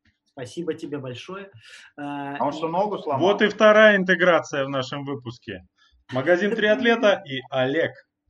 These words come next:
Speaker 3: Так.
Speaker 1: <laughs> Да. Ну, в общем, я хотел купить станок, э, себе, даже Коля писал на эту тему. Ну и, в общем, э, писал даже людям на Авито,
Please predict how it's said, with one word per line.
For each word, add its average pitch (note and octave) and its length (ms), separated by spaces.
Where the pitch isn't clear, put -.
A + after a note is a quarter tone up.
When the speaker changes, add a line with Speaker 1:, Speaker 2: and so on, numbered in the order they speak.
Speaker 3:
Так. B2+ 400
Speaker 1:
<laughs> - 60
Да. - 240
Ну, F3 100
в G#3 60
общем, A3 240
я D#3+ 220
хотел A3 440
купить F3 380
станок, G3+ 600
э, D3+ 200
себе, D3 540
даже C#3 220
Коля G#3+ 260
писал F3 380
на C#3+ 100
эту C#3 200
тему. C#3 440
Ну E3+ 140
и, E3 40
в D#3 60
общем, D#3 400
э, C3+ 760
писал F3+ 300
даже E3+ 200
людям E3+ 280
на D#3 180
Авито, F3+ 540